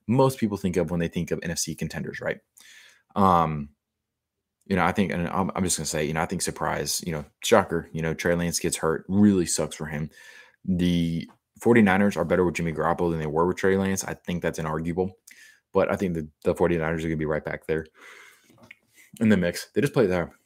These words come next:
They're just a hard team to play against, man. But that said,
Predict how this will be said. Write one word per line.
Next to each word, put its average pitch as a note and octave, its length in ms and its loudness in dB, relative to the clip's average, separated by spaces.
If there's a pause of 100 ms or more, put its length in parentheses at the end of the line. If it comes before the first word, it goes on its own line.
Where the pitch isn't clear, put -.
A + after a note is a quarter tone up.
They're A2 80 0
just B2+ 140 0
a F2+ 40 0
hard E2 180 0
team E2+ 200 -6
to - 80 -20
play E2+ 140 0
against, D#2+ 240 -6
man. D2+ 160 -12 (1040)
But G#2+ 480 4
that G2+ 200 2
said, F#2 320 4